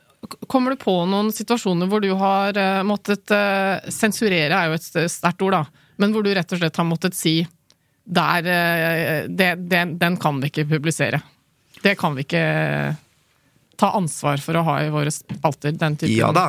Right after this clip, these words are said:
Speaker 2: ja da. Det er jo masse som rent kvalitativt ikke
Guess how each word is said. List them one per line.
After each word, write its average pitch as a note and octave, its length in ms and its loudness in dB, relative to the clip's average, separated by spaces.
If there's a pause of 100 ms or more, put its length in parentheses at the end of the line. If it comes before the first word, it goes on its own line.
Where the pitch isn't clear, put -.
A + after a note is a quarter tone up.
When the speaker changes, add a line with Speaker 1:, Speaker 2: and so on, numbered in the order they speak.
Speaker 2:
ja B2 140 0
da. D3+ 140 2
Det A#2 140 -2
er A#2 140 2
jo D3 220 2
masse C#3 300 -2
som C3 280 2
rent B2+ 400 0
kvalitativt A#2+ 640 0
ikke B2 260 2